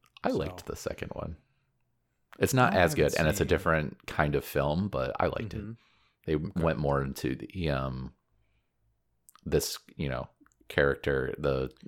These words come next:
Speaker 1: whatever. I don't
Speaker 2: Lore
Speaker 1: even
Speaker 2: of
Speaker 1: know.
Speaker 2: the,
Speaker 1: I don't even know what
Speaker 2: yeah.
Speaker 1: you wanna call him.
Speaker 2: <clears throat>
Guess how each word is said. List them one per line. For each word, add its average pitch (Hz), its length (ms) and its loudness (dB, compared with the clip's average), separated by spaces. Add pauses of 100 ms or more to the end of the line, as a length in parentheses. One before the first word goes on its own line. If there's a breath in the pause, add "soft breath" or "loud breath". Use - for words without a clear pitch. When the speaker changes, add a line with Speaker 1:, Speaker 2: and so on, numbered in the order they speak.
(420)
Speaker 1:
whatever. 69 420 2
I - 40 6
don't 69 140 4
Speaker 2:
Lore - 100 0
Speaker 1:
even 113 120 2
Speaker 2:
of 64 140 -2
Speaker 1:
know. 113 160 -2
Speaker 2:
the, 73 60 8
Speaker 1:
I 73 60 10
don't 73 160 4
even 71 140 0
know 69 60 4
what - 200 4
Speaker 2:
yeah. 67 60 -2
Speaker 1:
you 67 60 -2
wanna 67 200 0
call 64 320 2
him. 62 280 -6 (200 loud breath)
Speaker 2:
<clears throat> 139 300 -2